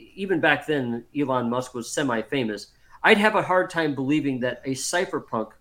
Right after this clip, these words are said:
would go to Elon Musk to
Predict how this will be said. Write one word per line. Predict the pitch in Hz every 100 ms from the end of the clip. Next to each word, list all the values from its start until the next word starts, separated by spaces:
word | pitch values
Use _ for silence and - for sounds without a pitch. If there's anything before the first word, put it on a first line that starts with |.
| _ _ _ -
would | 123
go | 143 147
to | 143 143 135 127 123 123 - _ _ _ _ -
Elon | 180 175 147 139
Musk | 135 131 110 - - _ _ _ _ -
to | 165 147 135 143